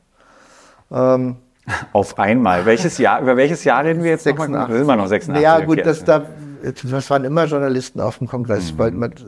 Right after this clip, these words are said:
Speaker 1: konnte man immer lustige Sachen berichten. Aber das war ein Thema, was die heiß machte, weil die natürlich sofort auf der Schiene waren, das ist was Gefährliches.
Speaker 2: Ja.
Speaker 1: Ne? So.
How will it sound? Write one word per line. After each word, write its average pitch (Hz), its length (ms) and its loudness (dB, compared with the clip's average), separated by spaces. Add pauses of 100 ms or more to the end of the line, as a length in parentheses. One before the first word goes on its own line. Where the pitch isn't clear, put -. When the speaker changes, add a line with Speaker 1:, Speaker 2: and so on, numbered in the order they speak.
(220)
Speaker 1:
konnte 131 200 -4
man 127 140 -4
immer 135 180 -2
lustige 135 340 -4
Sachen 147 240 0
berichten. 139 320 -4
Aber 143 260 0 (220)
das 160 240 -2
war 180 80 4
ein 175 120 0
Thema, 180 340 0
was 156 180 -4
die 170 180 -4
heiß 151 280 0
machte, 117 440 -6
weil 151 340 4 (440)
die 175 120 0
natürlich 196 480 0
sofort 185 360 0
auf 165 140 0
der 165 140 -2
Schiene 165 420 -4
waren, 147 400 0
das 143 220 -4
ist - 240 -14
was 135 200 -2
Gefährliches. 117 600 -6
Speaker 2:
Ja. 113 160 2 (160)
Speaker 1:
Ne? 160 260 -2 (200)
So. 95 360 -4